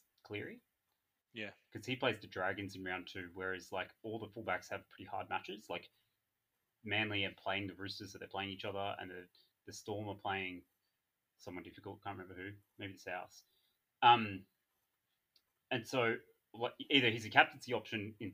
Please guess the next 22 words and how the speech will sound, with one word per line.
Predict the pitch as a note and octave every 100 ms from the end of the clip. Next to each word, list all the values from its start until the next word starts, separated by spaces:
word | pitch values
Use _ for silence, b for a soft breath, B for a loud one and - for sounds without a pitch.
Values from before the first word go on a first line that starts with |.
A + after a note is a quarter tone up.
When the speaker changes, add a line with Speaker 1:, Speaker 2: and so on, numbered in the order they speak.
| -
Speaker 1:
in | A2
some | A#2 G#2+
of |
those | G2 F#2+
games | F#2+ F#2
early | G2 F#2+
on, | F#2 G#2+
or | G#2+
he's | F#2+
a |
great | G2 G2+ A2
vice | - G2+ -
captaincy | A2+ A2+ A2+ A#2+
option, | A2 - E3+
which | G#2+ A2
you |
can't | - G#2 F#2+
do | G2+
Speaker 2:
Yeah. |
Speaker 1:
with | F2+ -
the |
fullbacks. | - A2+ - A3 -